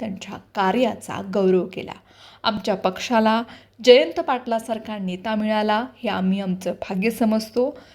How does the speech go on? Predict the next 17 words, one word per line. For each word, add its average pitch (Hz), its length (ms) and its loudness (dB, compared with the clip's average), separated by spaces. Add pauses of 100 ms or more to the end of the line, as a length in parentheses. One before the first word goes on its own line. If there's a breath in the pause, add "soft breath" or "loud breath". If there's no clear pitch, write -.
(180 loud breath)
विधानसभेत 220 680 2
सत्ताधाऱ्यांशी 208 840 -2
बोलताना 185 640 -2 (360 loud breath)
त्यांचे 208 520 0 (500 loud breath)
शालजोडेतील 294 840 4 (100)
टोले 220 260 2
सर्वांना 190 720 0 (220)
माहीत 196 520 0
आहेत. 214 240 -2 (120)
पक्षाच्या 196 460 -6
कठीण 196 400 -6
काळात 190 400 2 (640 soft breath)
पक्षाला 226 400 -2
पुढं 233 320 4
घेऊन 247 260 2
जाण्याचं 220 360 0
काम 214 360 -6